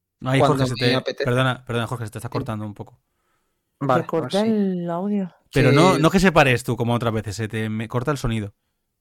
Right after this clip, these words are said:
Speaker 2: Vale. Que yo lo que quería decir es, eh,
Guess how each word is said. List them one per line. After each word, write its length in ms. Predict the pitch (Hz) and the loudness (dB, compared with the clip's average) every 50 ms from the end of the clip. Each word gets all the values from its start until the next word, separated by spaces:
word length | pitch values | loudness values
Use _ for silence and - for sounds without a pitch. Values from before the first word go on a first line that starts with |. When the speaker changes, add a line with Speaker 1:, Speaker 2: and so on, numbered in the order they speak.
| _ _ - | _ _ -10
Speaker 2:
Vale. 360 | 160 143 131 127 120 120 131 - _ _ _ _ _ _ _ _ _ _ _ _ _ - | -8 -4 -2 -2 -2 -4 -6 -12 _ _ _ _ _ _ _ _ _ _ _ _ _ -2
Que 640 | - 156 147 143 143 139 139 139 139 139 139 131 - 147 | 2 2 4 4 4 4 4 2 2 2 0 0 -2 0
yo 100 | 151 143 | 0 0
lo 100 | 156 151 | 2 0
que 120 | 180 165 | 0 0
quería 200 | 175 170 160 160 | 0 2 4 4
decir 200 | 151 143 160 175 | 4 2 2 2
es, 260 | 165 147 139 - - - | 2 2 0 -2 -4 -8
eh, 680 | - 143 135 131 131 131 131 127 127 127 120 127 - _ | -6 -4 -4 -2 -2 -2 -2 -2 -2 -2 -4 -6 -6 _